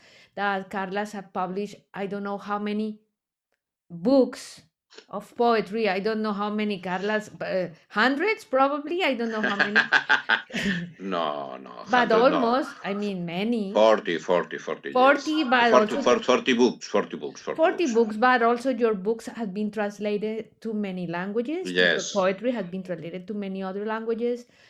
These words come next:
Speaker 1: Uh, and al-, another beautiful thing of Carla as poet is that you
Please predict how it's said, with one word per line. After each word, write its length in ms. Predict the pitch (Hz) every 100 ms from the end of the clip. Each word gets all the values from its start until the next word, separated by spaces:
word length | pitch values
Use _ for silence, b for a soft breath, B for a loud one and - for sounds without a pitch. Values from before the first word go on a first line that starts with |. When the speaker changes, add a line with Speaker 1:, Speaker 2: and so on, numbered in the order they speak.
| b b -
Speaker 1:
Uh, 40 |
and 720 | 226 220 214 214 - 220 233
al-, 240 | 233 233 233
another 380 | 214 220 220 226
beautiful 460 | 220 247 233 220
thing 320 | - 220 208
of 180 | 202 214
Carla 420 | 220 214 214 214 -
as 160 | 190
poet 400 | 185 208 208 214 -
is 200 | 214 202
that 260 | 214 208 196 b b -
you 420 | 214 220 214